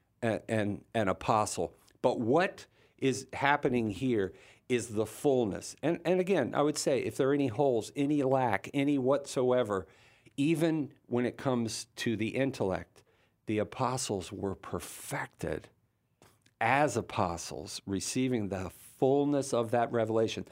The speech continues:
The three stages, the stages of the Catechism talks about from the incarnation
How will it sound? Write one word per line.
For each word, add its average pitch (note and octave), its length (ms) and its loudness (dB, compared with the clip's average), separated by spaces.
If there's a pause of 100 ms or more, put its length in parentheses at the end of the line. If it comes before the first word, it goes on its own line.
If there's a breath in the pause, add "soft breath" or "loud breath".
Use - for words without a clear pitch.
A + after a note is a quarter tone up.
(180 loud breath)
The A2 100 2
three C#3+ 400 0
stages, E3+ 840 0
the G2 80 -10
stages B2+ 760 0
of G#2+ 320 2 (480 soft breath)
the G#2+ 240 -2
Catechism A#2+ 680 0
talks G#2+ 280 2
about G#2 240 0
from G2+ 240 -2
the G2 180 0
incarnation G#2+ 960 -2